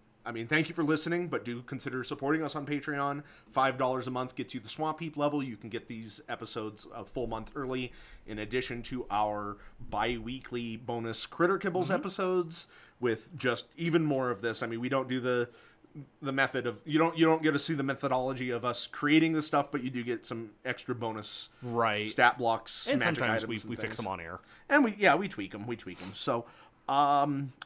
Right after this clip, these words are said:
Speaker 1: but yeah, we would really appreciate that a lot. Uh, if you can't swing that five dollars,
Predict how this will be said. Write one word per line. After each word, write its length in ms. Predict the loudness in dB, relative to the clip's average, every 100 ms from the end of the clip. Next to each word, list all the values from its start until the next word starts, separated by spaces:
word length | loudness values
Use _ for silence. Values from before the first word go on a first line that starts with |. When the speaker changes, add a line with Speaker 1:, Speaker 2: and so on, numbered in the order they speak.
| 0
Speaker 1:
but 180 | 2 8
yeah, 160 | 8
we 120 | 8 4
would 140 | 4
really 240 | 6 6
appreciate 460 | 4 0 -2 -2 0
that 160 | 0 0
a 20 |
lot. 340 | 2 2 0 -2
Uh, 240 | -2 -2
if 140 | -6 -10
you 60 |
can't 240 | -4 -4 -2
swing 220 | -2 0
that 160 | 0
five 220 | 4 4 6
dollars, 440 | 2 2 -2